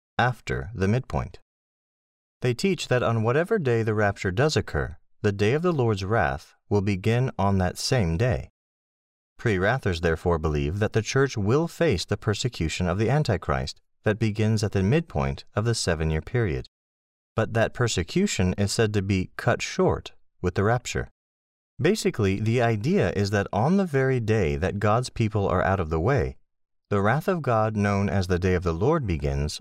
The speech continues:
on the rest of the world. I'll explain all the details and the reasonings behind most of these positions as we progress,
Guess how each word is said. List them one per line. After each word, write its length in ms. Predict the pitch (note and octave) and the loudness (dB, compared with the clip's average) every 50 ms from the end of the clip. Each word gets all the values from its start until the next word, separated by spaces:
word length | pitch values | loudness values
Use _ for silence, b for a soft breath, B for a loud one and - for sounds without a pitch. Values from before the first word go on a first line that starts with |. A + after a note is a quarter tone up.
| - - | -4 -2
on 120 | G2+ G2+ | 0 2
the 100 | G#2+ G#2+ | 2 2
rest 300 | F#2+ F2 D2+ D2 - - | 0 0 -2 -2 -4 -6
of 80 | F2+ E2+ | -4 -2
the 100 | F#2 F2 | -2 0
world. 400 | F2+ G#2+ A#2 F#2+ C2+ C2 - - - _ _ _ _ _ _ _ _ _ _ _ _ _ - | 2 2 0 0 -2 -4 -6 -12 -18 _ _ _ _ _ _ _ _ _ _ _ _ _ -2
I'll 160 | C#3 F3+ A3+ | 0 0 0
explain 480 | A#3+ G#3 - - - C#3 C3+ B2+ A#2+ - | 0 -2 -4 -2 0 0 2 2 0 0
all 240 | - G2+ A2+ D3 | 0 0 0 0
the 100 | D#3 - | 0 0
details 640 | D3+ A#2+ G#2+ G2 F#2 - - F2 E2 D2+ D2 F#2 - - | 0 0 0 0 0 0 -2 0 0 0 0 -2 -2 -2
and 200 | - A2 C3 E3 | -2 0 2 2
the 120 | F3 E3+ D#3+ | 2 2 2
reasonings 540 | F3 G3+ G3 E3 A#2+ E2+ D#2+ D2 D2 D2 - | 2 2 2 2 2 2 2 0 -2 -2 -2
behind 440 | - G#2 G2+ A2 G#2+ G#2 F#2+ F#2+ | 0 0 2 2 2 2 0 0
most 300 | G2 A2+ C3+ B2+ - - | 2 2 2 0 0 -2
of 60 | G2+ F2+ | -2 0
these 160 | F#2 E2+ - | -2 -2 -2
positions 600 | - F#2 E2+ G2 B2 C3+ - - C#2 C#2+ D2 - | -2 -2 0 0 0 0 0 -2 -2 -2 -2 -2
as 220 | - F#2+ G2 G2 | 0 0 0 0
we 100 | G2+ G2 | 0 -2
progress, 560 | F#2+ - G#2+ F#2+ - A#2 G2+ D2 C2 - - | -2 -2 -2 0 0 2 0 0 -2 -6 -12